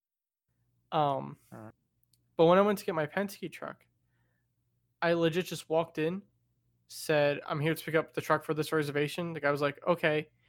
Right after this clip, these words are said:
Speaker 1: do you have proof that you reserved it?" I showed him the email,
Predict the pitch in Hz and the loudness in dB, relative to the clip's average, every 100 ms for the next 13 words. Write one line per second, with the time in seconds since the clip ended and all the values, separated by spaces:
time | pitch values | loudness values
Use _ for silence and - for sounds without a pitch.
0 | _ _ 160 156 151 175 165 165 147 147 | _ _ 4 4 4 -2 2 2 2 -2
1 | 143 143 151 151 139 135 131 - 151 147 | -4 -2 2 0 0 -4 -2 0 0 0
2 | 139 165 156 143 135 131 135 | -2 -2 -2 -2 -2 -2 -4